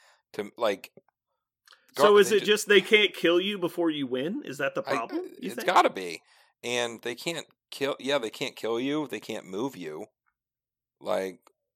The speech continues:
Speaker 1: and they can't stand next to you to contest. Like, I, it seems like a nightmare.
Speaker 2: Drax can throw, um, Groot pushes, doesn't he?
Speaker 1: Mm,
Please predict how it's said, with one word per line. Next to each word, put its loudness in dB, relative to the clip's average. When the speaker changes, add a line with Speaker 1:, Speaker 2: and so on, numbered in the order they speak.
Speaker 1:
and -10
they -2
can't -4
stand -4
next -6
to -6
you -8
to -6
contest. 0
Like, -2
I, -14
it -8
seems -8
like -6
a -10
nightmare. -6
Speaker 2:
Drax -2
can -4
throw, -4
um, -10
Groot -2
pushes, -10
doesn't -6
he? -14
Speaker 1:
Mm, -12